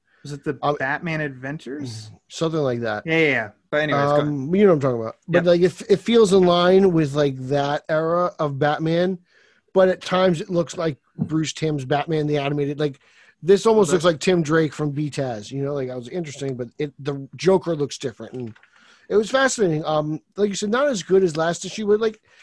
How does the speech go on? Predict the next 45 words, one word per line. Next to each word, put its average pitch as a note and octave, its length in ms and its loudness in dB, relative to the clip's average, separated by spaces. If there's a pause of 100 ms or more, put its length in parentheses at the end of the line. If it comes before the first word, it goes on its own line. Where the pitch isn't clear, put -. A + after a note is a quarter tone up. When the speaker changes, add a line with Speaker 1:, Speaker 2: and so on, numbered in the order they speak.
(140)
Speaker 2:
this G#3 160 2
is A3 140 -4
definitely G#3 320 4
more F#3+ 260 4
of D#3+ 60 0
a D3 60 -6
kid's E3 340 -4
story, F3+ 380 0
this, - 420 -8
this, D#3 340 -12
Speaker 1:
Yeah. B2+ 220 -2
Speaker 2:
this D#3 180 -10
issue. F3+ 400 -6 (380)
Like, E3 160 -2
number F#3+ 320 4
one, F3+ 260 4
they F3 80 2
were E3+ 80 -2
like, D#3 200 -2
"Number G#3 480 4
one, C4+ 380 4
here C#3+ 220 -2
you A#3 160 0
go." F#3 300 2
So C3+ 160 -12
they D3 100 -4
gave D3 220 -4
us, C#3+ 180 -8
I D3 80 -8
think, C3+ 220 -10
more C3+ 240 -8
of B2 80 -10
a - 20 -14
serious F#3+ 220 0
Speaker 1:
Batman F#3+ 260 2
Year G3 300 6
One G3+ 380 2
for E3 180 -6
number E3+ 260 0
Speaker 2:
Yeah. G#3+ 60 4
Speaker 1:
one, B2 440 -4 (140)
Speaker 2:
<laughs> - 120 -14
Speaker 1:
sort G#3 260 -2
of, F#3+ 60 0
Speaker 2:
Yeah. C#3+ 240 0